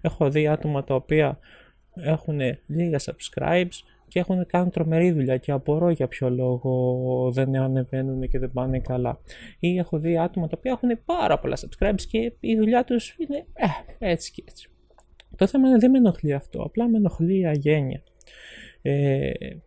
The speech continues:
πιστεύω ότι πολλοί, τώρα, ναι, θα μου πείτε, «Ω, μιλάμε ηλικιωμένοι». Ναι,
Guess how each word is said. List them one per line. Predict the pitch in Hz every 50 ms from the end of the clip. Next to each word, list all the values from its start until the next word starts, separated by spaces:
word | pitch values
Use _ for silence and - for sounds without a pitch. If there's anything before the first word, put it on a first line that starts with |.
| _ _ _ _
πιστεύω | - 190 - - 302 269 - 185
ότι | - - 214
πολλοί, | - - - 151 151 160 170 185 170 151 139 143 - _ _ _ _ _ - - _ - 135 - _ -
τώρα, | - 156 147 156 151 147
ναι, | - 143 139 135 131
θα | - 143
μου | 143 139
πείτε, | - 156 - 95
«Ω, | - 104 120 -
μιλάμε | - - - - - - 151
ηλικιωμένοι». | 151 151 143 - - 160 160 160 165 165 151 143 - -
Ναι, | - 151 143